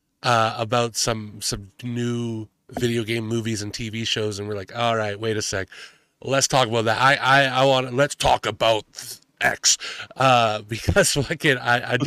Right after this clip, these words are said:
gotta get some shit off my chest. Plus, I've seen a lot of shit. Like, I, I like bad video games. There's no difference between that and movies. I like bad movies as well, you know?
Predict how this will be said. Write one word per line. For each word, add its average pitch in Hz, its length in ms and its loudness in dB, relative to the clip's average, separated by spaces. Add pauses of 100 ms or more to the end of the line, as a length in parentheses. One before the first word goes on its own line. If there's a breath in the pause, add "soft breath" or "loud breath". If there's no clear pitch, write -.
(140)
gotta 131 140 2
get 127 120 0
some 117 100 -6
shit 127 200 2
off 113 180 0
my 107 100 -4
chest. - 340 -4 (300 loud breath)
Plus, 220 420 2 (680)
I've 196 180 0
seen 208 180 2
a 170 60 2
lot 165 240 4
of 160 60 0
shit. - 280 2
Like, 139 140 2
I, 160 320 4
I 147 120 2
like 180 300 0
bad 135 420 2
video 147 360 0
games. 196 420 -6 (380 loud breath)
There's 127 340 2
no 175 480 -2
difference 170 320 -2
between 135 360 -4
that 127 260 2
and 113 140 -4
movies. 104 420 -2
I 120 120 0
like 139 280 -4
bad 127 240 0
movies 123 400 -4
as 92 100 -10
well, 123 260 -8 (640)
you 117 120 -4
know? 135 220 -10